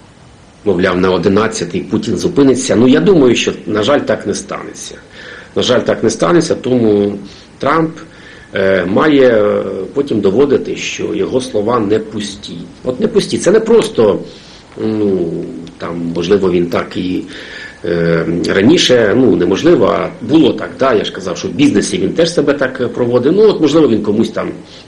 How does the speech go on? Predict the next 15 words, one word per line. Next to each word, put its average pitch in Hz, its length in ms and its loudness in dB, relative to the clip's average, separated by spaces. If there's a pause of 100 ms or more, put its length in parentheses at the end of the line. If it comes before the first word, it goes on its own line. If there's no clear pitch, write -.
(260)
якомусь 104 380 -6
своєму 95 300 0
контрагенту, 98 880 -2 (340)
от 160 240 4
десять 127 380 2
днів 120 240 4
не 104 100 4
підпишеш 104 480 -4
зі 101 120 0
мною 104 320 2
угоду, 160 580 0 (520)
я 131 320 0
геть 110 320 0
розвертаюсь, 147 960 -2
я 104 380 -2